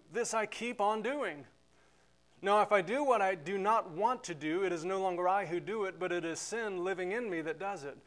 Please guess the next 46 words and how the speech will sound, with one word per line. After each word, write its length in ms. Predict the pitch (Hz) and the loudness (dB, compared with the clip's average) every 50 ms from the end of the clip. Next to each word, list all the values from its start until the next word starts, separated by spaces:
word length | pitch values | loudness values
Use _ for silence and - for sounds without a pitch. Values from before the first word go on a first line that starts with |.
| - - - - - | -20 -20 -20 -20 -8
So 180 | - - 190 190 | -2 4 6 6
I 80 | 190 190 | 6 6
find 340 | - 214 214 233 240 233 | 4 2 2 4 4 2
this 160 | 220 202 214 190 | 2 0 0 0
law 300 | 196 214 226 226 202 175 | 0 2 4 4 4 2
at 80 | 170 | 2
work. 320 | 175 208 226 208 175 - 175 | 2 4 4 4 4 2 2
Although 340 | 175 175 165 190 196 196 | 2 2 4 4 4 6
I 100 | 180 175 | 6 4
want 320 | 165 156 170 190 214 226 - - | 4 2 2 2 0 0 -2 -4
to 100 | 180 165 | -6 -4
do 160 | 170 185 175 | -4 -4 -4
good, 340 | 147 165 175 190 196 196 - | -4 -4 -2 -2 -4 -6 -6
evil 520 | - 185 196 220 226 185 214 214 214 202 | -8 -6 -4 -4 -2 2 2 2 2 2
is 240 | 160 165 156 135 127 | -2 -4 -6 -8 -8
right 400 | 131 131 160 190 - 220 220 175 - 151 | -8 -6 -4 -4 -4 -4 -8 -10 -8 -4
there 220 | 165 185 190 190 175 | -4 -2 -2 -2 -2
with 300 | 165 185 190 185 - 170 | 0 -2 -2 -2 -4 -8
me. 300 | 160 143 135 127 123 - - _ _ _ - - - - - - _ - | -10 -8 -10 -10 -14 -18 -20 _ _ _ -20 -20 -20 -20 -20 -20 _ -2
For 220 | - 185 190 202 | 2 4 4 4
in 100 | 202 202 | 4 4
my 160 | 190 180 180 180 | 4 4 2 2
inner 280 | - 202 214 233 233 220 | 2 2 4 4 4 2
being 420 | 165 196 208 214 220 233 233 220 | 2 0 -2 0 0 0 0 0
I 120 | 190 175 | 0 0
delight 440 | 156 156 160 143 151 180 196 202 190 | 0 0 -2 -2 0 0 0 0 0
in 140 | 185 175 165 | 0 0 2
God's 340 | 165 170 165 160 151 131 135 | 4 4 4 4 2 0 -2
law, 300 | 156 165 180 196 220 220 | 2 4 4 4 4 4
but 160 | 170 175 175 | 2 0 0
I 80 | 175 165 | 0 0
see 240 | - - 202 190 | 0 0 0 0
another 420 | 180 175 170 185 214 240 220 190 165 | 0 0 0 0 0 0 0 0 0
law 280 | 156 160 165 165 165 | 2 2 2 2 2
at 100 | 160 165 | 0 2
work 400 | 170 190 214 220 208 214 - 160 - - - 170 | 4 4 6 4 2 -2 -8 -16 -20 -14 -8 -6
in 220 | 214 220 196 160 | -4 -4 -4 -4
me, 180 | 151 143 147 147 - - - - - | -4 -6 -6 -8 -12 -16 -20 -20 -14
waging 720 | 147 139 160 208 226 233 220 160 185 208 208 202 185 180 | -6 0 2 4 4 2 0 -2 -2 -2 0 0 0 2
war 460 | 208 233 220 196 170 147 147 147 151 147 | 4 6 6 6 6 4 2 0 -2 -6
against 380 | 170 156 170 180 180 - - | -6 -6 -6 -6 -6 -8 -10
the 80 | - 165 | -10 -8
law 320 | 147 151 165 185 190 190 | -6 -2 0 2 2 2
of 80 | 175 143 | 0 0
my 180 | 160 160 160 156 | -2 -4 -4 -2
mind, 500 | 160 160 156 151 131 123 123 127 123 | -4 -4 -4 -6 -6 -10 -12 -16 -18